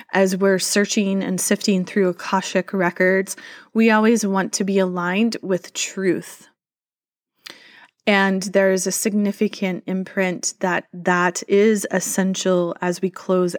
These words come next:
out. We must do that diligence with truth. Now, there's also a,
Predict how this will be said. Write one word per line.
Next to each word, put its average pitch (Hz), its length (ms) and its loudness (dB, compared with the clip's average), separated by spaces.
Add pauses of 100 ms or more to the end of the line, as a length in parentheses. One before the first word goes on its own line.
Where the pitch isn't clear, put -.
out. 180 460 0
We 190 120 -2
must 175 460 -6 (480)
do 247 640 4
that 190 300 2
diligence 196 800 0
with 180 400 -2
truth. 180 520 -8 (1300)
Now, 220 420 4
there's 226 300 2
also 226 680 2 (140)
a, 190 500 2